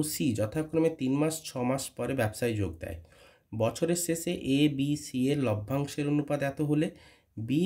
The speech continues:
কত টাকা ব্যবসায় বিনিয়োগ করেছে? তো আমি জানি না বি কত টাকা। সলিউশন দেখো, আগে নিজেরা ট্রাই করবে, হ্যাঁ, একদম মা কা কসম। এর টাকা সমান এক্স টাকা, সি এর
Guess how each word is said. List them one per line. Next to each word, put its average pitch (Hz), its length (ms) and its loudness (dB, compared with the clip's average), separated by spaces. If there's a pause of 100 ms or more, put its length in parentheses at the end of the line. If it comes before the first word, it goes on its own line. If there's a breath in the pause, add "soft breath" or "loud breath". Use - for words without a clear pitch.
(140)
কত 131 160 0 (180)
টাকা 110 240 -2 (420)
ব্যবসায় 107 480 0
বিনিয়োগ 110 320 2 (240)
করেছে? 92 360 -4 (840 loud breath)
তো - 120 -8
আমি 180 100 4 (100)
জানি 127 260 4
না 208 40 -2 (140)
বি 123 100 -2 (180)
কত 113 140 -2 (140)
টাকা। 143 160 -6 (180)
সলিউশন 110 520 -2
দেখো, 113 160 -6 (100)
আগে 117 140 2 (100)
নিজেরা 117 260 6 (100)
ট্রাই 113 180 2 (100)
করবে, 117 300 0
হ্যাঁ, 180 160 2 (1120 soft breath)
একদম 113 280 0 (100)
মা 110 180 4
কা 113 160 -2
কসম। 101 280 -4 (540)
এর 135 120 2 (220)
টাকা 113 240 -2 (920)
সমান 113 280 -2 (560)
এক্স 135 260 -6 (140)
টাকা, 151 220 -4 (960 soft breath)
সি - 240 -4 (180)
এর 160 80 4